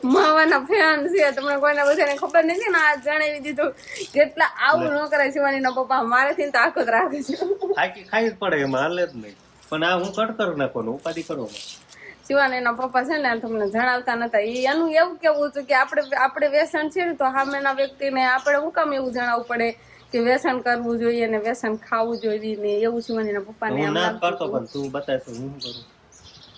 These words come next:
Speaker 1: પણ આમ એવું કે આપણે ખાતા હોય તો સામાન્ય બધાય માણસ ખાતા હોય, તો તમે બધાય ખાતા હોય, અને આમ હું એકા બીજાને જોઈને તરત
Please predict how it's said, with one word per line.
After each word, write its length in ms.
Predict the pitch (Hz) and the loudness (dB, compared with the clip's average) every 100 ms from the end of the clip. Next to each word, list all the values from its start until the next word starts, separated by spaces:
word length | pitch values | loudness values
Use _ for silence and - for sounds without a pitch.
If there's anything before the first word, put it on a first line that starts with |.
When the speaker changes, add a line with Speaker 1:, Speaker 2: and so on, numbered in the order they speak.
| - - - - _ | -20 -20 -20 -20 _
Speaker 1:
પણ 140 | 262 247 | -4 -2
આમ 240 | 247 269 | 0 0
એવું 300 | 254 302 349 | 2 2 4
કે 60 | 349 | 4
આપણે 420 | 311 320 330 320 | 4 4 0 0
ખાતા 340 | 302 339 339 349 | 2 2 4 4
હોય 120 | 359 | 2
તો 60 | 277 | 2
સામાન્ય 440 | 403 494 587 523 | 2 2 0 0
બધાય 320 | 285 392 466 | 0 2 4
માણસ 280 | 359 349 311 | 4 4 4
ખાતા 220 | 339 339 | 2 2
હોય, 100 | 302 | 2
તો 120 | 294 285 | 2 0
તમે 200 | 294 294 | 0 2
બધાય 220 | 302 277 | 2 0
ખાતા 320 | 349 311 311 | 0 0 0
હોય, 240 | 285 277 | 0 0
અને 80 | 262 | 0
આમ 140 | 254 302 | -2 0
હું 140 | 330 | 0
એકા 240 | 269 269 | 0 0
બીજાને 320 | 254 269 262 262 | 0 -2 -2 2
જોઈને 260 | 277 277 | 2 2
તરત 260 | 269 277 | 0 -2